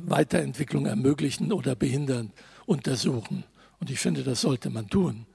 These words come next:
Letztlich als Forschungsaufgabe für die Psychiatrie oder alle, die sich mit, äh, dieser Klientel beschäftigen, ist es, geht es eigentlich darum,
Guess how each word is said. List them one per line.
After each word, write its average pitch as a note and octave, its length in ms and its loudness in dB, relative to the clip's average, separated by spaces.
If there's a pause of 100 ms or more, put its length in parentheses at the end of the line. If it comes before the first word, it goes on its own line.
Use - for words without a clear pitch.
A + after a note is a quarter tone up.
(460)
Letztlich F#3+ 720 0 (220)
als C3+ 180 0
Forschungsaufgabe D3+ 1300 2
für C#3+ 340 2
die D3 240 -4
Psychiatrie D#3 800 0
oder C#3+ 320 0
alle, C#3+ 200 0
die C#3 160 -6
sich B2+ 260 -6
mit, D3 160 -2 (480)
äh, C#3 180 2
dieser C3+ 400 0
Klientel C3+ 560 -2
beschäftigen, C#3 680 -4 (420)
ist C3+ 240 -2
es, D3+ 260 -6
geht D#3 220 -4
es - 100 -4
eigentlich C#3 320 -2
darum, C3 320 -4